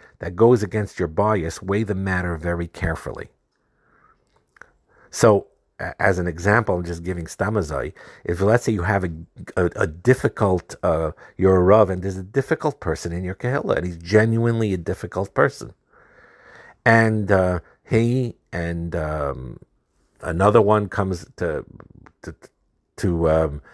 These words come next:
with a sichsach or something like that, the Rav sometimes, and it's not easy, he needs to overcome any resentment he feels about that difficult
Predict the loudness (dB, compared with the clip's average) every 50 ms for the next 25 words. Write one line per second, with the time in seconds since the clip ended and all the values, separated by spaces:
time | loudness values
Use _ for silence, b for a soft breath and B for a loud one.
0 | b b b b b b -6 -4 -2 -2 -4 2 2 2 2 2 2 0 0 0
1 | 2 0 -2 -4 0 0 0 2 2 0 0 0 0 0 2 2 4 4 4 2
2 | 0 b b b b b b b b b b b b -2 -2 2 4 6 6 6
3 | 4 2 0 -2 -2 -2 -2 -2 -2 -2 -2 -2 -4 -6 -8 -14 -20 _ _ _
4 | _ _ _ _ _ _ _ -4 -4 -4 -4 -2 -2 0 0 0 0 -2 -4 -6
5 | -8 -12 -12 -14 b b b b b b b b b b -4 -2 -2 -2 0 0
6 | 0 0 0 0 -2 -2 0 2 2 2 2 0 0 0 2 2 0 0 -2 -2
7 | 0 0 0 0 -2 -2 0 0 -2 -2 -2 -4 -4 -4 -4 -4 -6 -6 -8 -8
8 | -6 -4 0 2 2 2 2 -2 -4 -10 -14 -10 -6 0 2 2 2 2 0 -6
9 | -6 -8 _ _ -2 -2 -2 -4 -8 -6 -4 -4 -4 -4 -8 -14